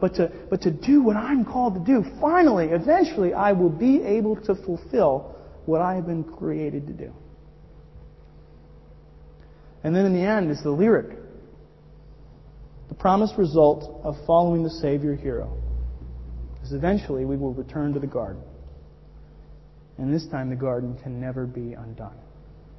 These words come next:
This time there's no sin option. That's the promise that the Bible gives.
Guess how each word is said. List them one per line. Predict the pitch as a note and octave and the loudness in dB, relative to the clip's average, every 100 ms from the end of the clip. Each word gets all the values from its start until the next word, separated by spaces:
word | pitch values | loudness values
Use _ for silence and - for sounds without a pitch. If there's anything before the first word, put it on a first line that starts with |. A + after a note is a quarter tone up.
| - - - - - - - - | -20 -20 -20 -20 -20 -20 -16 -10
This | D3+ | -8
time | - C3 B2+ | -6 -4 -4
there's | B2+ | -4
no | C#3+ C#3 | -2 0
sin | C#3 - D#3+ C#3 | -2 -4 -4 -2
option. | A#2+ A#2 - - - - - - - - - - - - | -6 -10 -14 -18 -20 -20 -20 -20 -20 -20 -20 -20 -20 -14
That's | C3 | -12
the | D#3 | -10
promise | - G3 C#3+ - | -8 -6 -6 -8
that | - | -18
the | - | -12
Bible | A#2+ A2+ | -8 -8
gives. | A2+ A#2 - | -10 -14 -18